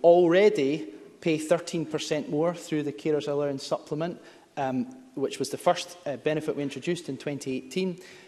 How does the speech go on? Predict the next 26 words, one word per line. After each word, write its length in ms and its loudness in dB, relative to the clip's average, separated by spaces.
and 320 0
considerations 720 0
around 300 0
whether 220 2
we 140 0
d-, 240 -14
whether 420 0
we 240 -2
do 280 -2
a, 200 -2
an 80 -6
additional, 640 0
additional 400 2
payment 400 -2
again 340 2
in 80 0
future 380 -2
years, 460 -2
uh, 40 -4
need 280 -2
to 80 -10
be 100 -6
considered 460 -4
in 220 -2
the 80 -2
round 360 0